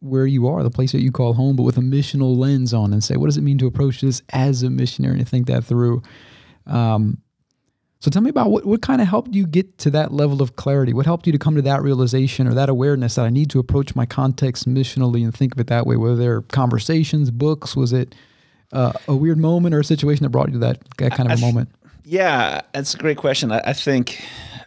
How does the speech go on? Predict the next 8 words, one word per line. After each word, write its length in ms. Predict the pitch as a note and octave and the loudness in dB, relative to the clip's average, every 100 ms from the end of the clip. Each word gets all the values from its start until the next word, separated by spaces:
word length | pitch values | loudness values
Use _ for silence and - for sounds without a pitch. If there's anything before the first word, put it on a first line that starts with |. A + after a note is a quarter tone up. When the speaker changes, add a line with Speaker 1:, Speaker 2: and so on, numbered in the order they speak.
| _ _ _ _ _ _ _ _ _ _ _ _ _ _ _ _ | _ _ _ _ _ _ _ _ _ _ _ _ _ _ _ _
Speaker 2:
really 300 | B2+ D#3 C#3+ | -4 0 2
what 180 | A#2 G2+ | 0 -2
kinda 240 | C3+ F#2+ | -4 -4
hit 300 | F#2+ - - | -2 -2 -2
home 600 | - - G#2 F#2+ F2+ G#2 - | -2 0 0 0 -4 -8 -16
for 200 | - G2+ | -6 -4
me 260 | G2 F#2+ | -2 -2
was 580 | G2 G2 F#2+ F#2+ - - | -2 -2 -2 -2 -6 -8